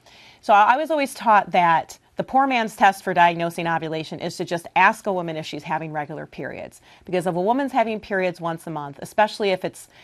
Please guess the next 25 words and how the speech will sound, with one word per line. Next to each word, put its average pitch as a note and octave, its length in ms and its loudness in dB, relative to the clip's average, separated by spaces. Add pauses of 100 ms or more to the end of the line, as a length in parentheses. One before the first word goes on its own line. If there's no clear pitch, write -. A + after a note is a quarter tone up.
(420)
um, E3 420 -2
with, F3+ 260 -2
like, D3+ 340 -2
you D#3 60 -8
know, D3+ 160 -6
feeling D#3+ 380 -8
cramping C#4 460 -4
around G3 180 -2
the F#3 80 -2
time F3+ 180 -4
of E3+ 80 -4
her D#3+ 80 -4
period D3 400 -8
or D3+ 80 -6
breast D#4 320 -2
tenderness, E3 500 -8 (340)
those G#3 200 2
are A3 60 2
usually F#3 400 -2
very E3 260 -2
good E3 220 -6
signs D3+ 360 -10
that - 120 -12
she's D#3+ 180 -8
ovulating. F#2+ 720 -8